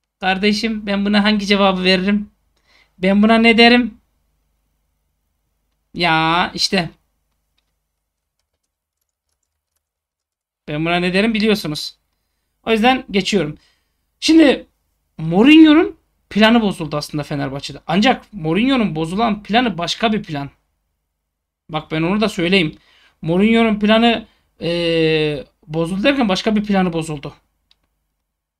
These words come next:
Yani Ferdi'yi Fred'in yerine falan oynatacaktı. Bozuldu. Çünkü, eee, durum bu. Ferdi'nin yerine yeni aday diye bir şey yaptılar.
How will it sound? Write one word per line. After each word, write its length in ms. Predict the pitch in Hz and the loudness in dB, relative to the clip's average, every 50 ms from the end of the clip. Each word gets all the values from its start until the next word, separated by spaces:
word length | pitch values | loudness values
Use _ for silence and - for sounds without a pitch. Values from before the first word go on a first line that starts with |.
| _ _ - | _ _ -6
Yani 120 | 175 190 | -6 -6
Ferdi'yi 680 | 180 - 214 226 233 226 208 254 254 254 247 240 - - _ _ - | 0 2 4 4 4 4 2 2 2 2 2 0 -2 -8 _ _ -12
Fred'in 320 | - - 214 226 240 247 | -4 0 0 2 2 4
yerine 240 | 240 240 233 233 240 | 4 4 4 4 4
falan 240 | 214 226 233 240 233 | 4 4 4 4 4
oynatacaktı. 540 | 220 196 180 - 170 170 165 - - 359 349 320 - - | 4 2 -2 -4 -6 -8 -8 -6 -8 -10 -10 -10 -6 -2
Bozuldu. 520 | 262 254 240 226 208 170 151 165 160 151 - _ _ _ - - - - - _ | 0 0 2 2 -2 -2 -4 -8 -12 -14 -18 _ _ _ -20 -20 -20 -20 -18 _
Çünkü, 400 | - 233 208 208 254 220 185 - - _ _ _ _ _ _ _ _ - | -6 -6 -2 0 0 0 0 -2 -8 _ _ _ _ _ _ _ _ -18
eee, 340 | - 160 147 156 160 160 165 | -14 -12 -12 -12 -12 -8 -2
durum 340 | 170 208 233 247 262 262 233 | 0 2 2 4 4 2 2
bu. 160 | 190 170 - - _ _ | 0 -2 -6 -10 _ _
Ferdi'nin 520 | _ - - 262 302 294 269 320 320 320 302 | _ -2 0 0 0 2 2 2 4 4 6
yerine 340 | 294 285 277 269 277 269 269 | 6 4 4 4 4 2 4
yeni 200 | 262 262 269 269 | 2 2 4 4
aday 320 | 262 254 220 247 247 240 | 4 4 4 4 4 4
diye 180 | 233 240 233 226 | 4 2 4 2
bir 240 | 240 226 - - - - _ _ | 2 -2 -2 -8 -14 -20 _ _
şey 220 | - - 233 233 | -4 -2 0 2
yaptılar. 640 | 220 208 190 - - - 170 185 202 - - - | 2 2 0 -2 -6 -4 -4 -4 -4 -4 -10 -16